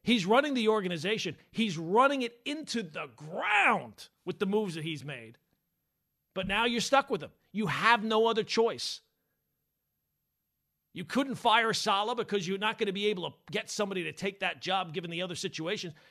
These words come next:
You're not gonna make a clean sweep because Rodgers don't want it. So now the Jets are stuck in this, this, this, this swamp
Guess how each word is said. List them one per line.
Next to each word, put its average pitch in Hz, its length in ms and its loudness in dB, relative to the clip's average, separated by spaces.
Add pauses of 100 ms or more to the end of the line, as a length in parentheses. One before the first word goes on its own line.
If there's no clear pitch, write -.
You're 196 120 -2
not 233 180 0
gonna 220 140 0
make 226 160 0
a - 60 -6
clean 220 280 -2
sweep 320 260 -4
because 226 260 -2
Rodgers 240 320 0
don't 285 180 4
want 427 260 2
it. - 80 -10 (1080)
So 196 120 -6
now 220 300 6
the 254 100 2
Jets 190 340 2
are 180 80 -2
stuck - 400 0
in 185 160 -2
this, - 420 -4
this, 160 300 -10 (160)
this, 147 380 -14 (140)
this - 160 -10
swamp 190 640 2